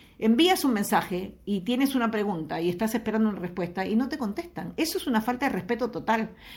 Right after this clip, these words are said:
Lo mismo, yo lo pongo eso en el mismo renglón de la gente que llega tarde cuando uno dice, "Nos encontramos a las siete", sí, y ellos llegan a las ocho y media. Eso es tener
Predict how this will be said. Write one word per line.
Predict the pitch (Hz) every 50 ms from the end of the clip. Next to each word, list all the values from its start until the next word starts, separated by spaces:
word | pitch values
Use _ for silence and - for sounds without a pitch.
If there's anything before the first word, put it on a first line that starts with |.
| - -
Lo | - 262 285 302 294
mismo, | 311 339 370 453 - - 311 339
yo | 320 320 381
lo | 370 370 285
pongo | 381 370 349 339
eso | 349 339 330
en | 302 262
el | 233 233
mismo | 269 359 339 330 302
renglón | 254 240 220 220 254 294 285 285
de | 240 190
la | 196 -
gente | - 254 254 226 233
que | 185 185
llega | 185 226 233 220 190 -
tarde | - 214 214 220 226 220 -
cuando | - 170 165 170 170
uno | 180 202 214 202
dice, | 202 208 202 - 233 208 170 - - - - - -
"Nos | 214 226 220 226
encontramos | 247 226 233 247 233 285 320 330 349 349 -
a | 277
las | 214 214 214 -
siete", | 285 320 370 370 - 370 277 196
sí, | 190 - - 254 208 185 165
y | 180 208 226
ellos | 226 220 247 226
llegan | 254 254 254 262 277 269 262 - - -
a | - 180
las | 180 180 180 180 -
ocho | 214 196 196 - 202
y | 175
media. | 165 139 123 101 69 110 - 71 - - - - - - - -
Eso | - 285 330 381 370 - 392
es | - -
tener | - 247 240 247 269 269 285 277